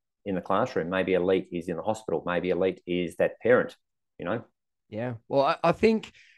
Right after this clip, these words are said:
Speaker 2: you do appreciate those people, you know, the first responders when you need them. You know, I was, a couple of
Speaker 1: Yep.
Speaker 2: weeks ago, we were in emergency with a young fella,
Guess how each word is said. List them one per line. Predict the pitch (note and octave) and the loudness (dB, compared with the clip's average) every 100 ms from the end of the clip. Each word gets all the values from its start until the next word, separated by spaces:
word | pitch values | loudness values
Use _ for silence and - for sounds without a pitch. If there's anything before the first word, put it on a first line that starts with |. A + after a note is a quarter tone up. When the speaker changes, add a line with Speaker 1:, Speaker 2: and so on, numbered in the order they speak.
| _ | _
Speaker 2:
you | D#3+ D#3 | -4 -2
do | D#3+ E3 | 2 2
appreciate | E3+ E3+ D#3 D#3+ D3+ D3 - - A#2+ | 4 2 4 6 6 6 0 -14 -8
those | C3+ C#3 C#3+ B2 | 0 2 0 -2
people, | - C#3 C#3 C#3 B2+ | -4 -2 -2 -2 -2
you | B2+ | 0
know, | B2+ | -2
the | C3 | -4
first | - D3 - | -2 -2 -2
responders | C3+ - D3 D3 C3 A#2 | -4 4 4 6 2 2
when | C#3+ C3+ C3 - _ _ | 2 2 0 -4 _ _
you | C3+ | -4
need | A#2+ B2+ D3 | 0 0 0
them. | B2+ G#2+ | -2 -2
You | B2+ | 0
know, | C3 C#3 D3 | 2 4 2
I | C3+ | 2
was, | D3 B2 | 0 0
a | B2 _ - | -8 _ 0
couple | D#3+ D3 | 2 4
of | |
Speaker 1:
Yep. | C#3+ | 2
Speaker 2:
weeks | C#3 - | 0 -2
ago, | C#3 | -2
we | C#3 | 0
were | C#3 | 0
in | |
emergency | C3+ D3 F#3 F#3 D3+ | 0 2 2 0 -2
with | C3+ | -2
a | C3 | 0
young | C#3+ G3+ | 0 0
fella, | - C#3+ C3+ | 2 2 2